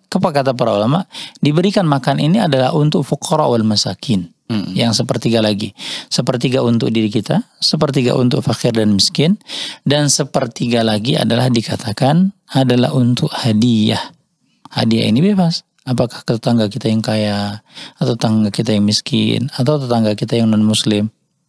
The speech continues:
Speaker 1: itu diberikan. Atau teman-teman kita diberikan. Nah, ini bentuk hadiah. Biarpun dikatakan sebagian para ulama hadis ini, eh, sedikit lemah.
Speaker 2: Mm-mm.
Speaker 1: Ya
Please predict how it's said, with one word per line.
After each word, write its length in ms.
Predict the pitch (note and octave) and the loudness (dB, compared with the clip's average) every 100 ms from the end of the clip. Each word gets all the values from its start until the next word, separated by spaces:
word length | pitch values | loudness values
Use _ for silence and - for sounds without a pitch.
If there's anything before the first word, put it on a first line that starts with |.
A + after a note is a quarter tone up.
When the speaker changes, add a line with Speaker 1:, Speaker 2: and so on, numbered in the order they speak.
| - | -6
Speaker 1:
itu 200 | D3 E3+ | -2 0
diberikan. 480 | D3 A#2 G#2+ - F#2 | 0 -2 -4 -6 -12
Atau 160 | - D#3+ | -4 -2
teman-teman 500 | F3 B2+ A2+ A2 G#2+ | 0 0 0 0 0
kita 280 | A2 A#2+ A#2+ | 0 0 -2
diberikan. 480 | A2+ A2 A#2 E3 F#3 - - - - - - | -2 0 0 0 -2 -6 -16 -14 -12 -12 -4
Nah, 80 | - | 0
ini 140 | D3 D#3+ | 2 2
bentuk 320 | A#2+ A#2+ A2 | 2 2 0
hadiah. 400 | G#2+ G#2 - - - - - - - | 0 0 -4 -10 -12 -10 -10 -10 -2
Biarpun 640 | C#3+ F3 A#3 G3 C3+ C#3 | 2 2 2 2 2 2
dikatakan 440 | E3+ D3+ B2+ E3 F3 | 2 2 0 0 0
sebagian 280 | D3+ C3 B2 | 0 2 2
para 200 | B2+ A#2+ | 2 2
ulama 240 | C3 C3+ | 0 0
hadis 320 | D3 C#3 B2+ | 0 0 2
ini, 400 | F3 C3+ E3+ G3 - _ - | 2 2 2 0 -4 _ -4
eh, 640 | C#3 C3 B2 A#2+ C3 D#3+ - _ _ _ _ _ _ _ - | 0 2 2 0 -2 -4 -12 _ _ _ _ _ _ _ -14
sedikit 480 | - - C#3+ D3 B2+ | -6 -2 0 0 0
lemah. 380 | G#2+ G2 F#2 - _ | 0 0 -4 -16 _
Speaker 2:
Mm-mm. 280 | B2 G#2 G2+ | -6 -6 -2
Speaker 1:
Ya 120 | B2 | 0